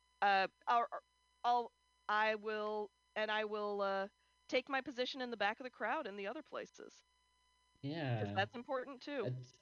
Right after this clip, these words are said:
Speaker 2: that's quite relatable. It makes me think a lot about ego in terms of activism,
Speaker 1: Yeah.
Speaker 2: which I know is, has been often a topic of conversation, and I think especially for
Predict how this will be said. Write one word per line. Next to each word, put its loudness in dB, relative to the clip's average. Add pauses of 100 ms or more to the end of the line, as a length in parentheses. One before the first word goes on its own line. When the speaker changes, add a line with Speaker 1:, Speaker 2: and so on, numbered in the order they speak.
(560)
Speaker 2:
that's -4
quite -4
relatable. 0
It 0
makes 0
me -2
think -4
a -2
lot -2
about -4
ego 0
in -6
terms -10
of -10 (160)
activism, -6
Speaker 1:
Yeah. -
Speaker 2:
which -8
I -6
know -10
is, -14 (340)
has -10
been -4
often -6
a -6 (960)
topic 0
of -2
conversation, 0
and -6
I -4
think -10
especially -8
for -8